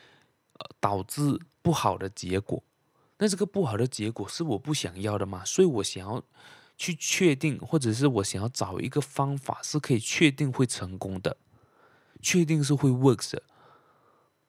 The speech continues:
哎，所以我才没有办法很有耐心的去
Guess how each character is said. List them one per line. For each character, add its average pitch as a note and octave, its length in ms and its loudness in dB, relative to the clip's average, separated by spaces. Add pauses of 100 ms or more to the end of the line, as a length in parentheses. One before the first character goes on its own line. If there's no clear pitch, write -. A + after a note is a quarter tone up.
(100)
哎， G#2 260 2
所 F#3+ 340 4
以 E3+ 120 2
我 G2 240 2
才 G#2+ 200 -4
没 D3 140 0
有 B2+ 60 2
办 B2 280 -2
法 G2 140 -6
很 A2 160 -4
有 G#2 80 -2
耐 A#2 260 -4
心 A#2 220 -10
的 A2 80 -6
去 B2 160 -4